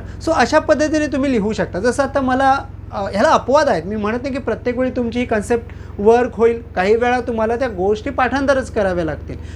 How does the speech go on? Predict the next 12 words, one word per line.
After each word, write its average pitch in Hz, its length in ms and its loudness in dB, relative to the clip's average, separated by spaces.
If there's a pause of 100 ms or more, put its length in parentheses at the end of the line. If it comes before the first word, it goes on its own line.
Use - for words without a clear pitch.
(120)
but 320 120 0
mostly 302 560 2
तुमचं 277 260 0
कार्यक्रम 226 560 2
किंवा 220 200 2
तुमची 214 320 -4
जी 226 80 -4
कन्सेप्ट 208 500 0
आहे - 80 0
ती 254 60 -4
क्लिअर 190 360 0
होईल. 131 200 -6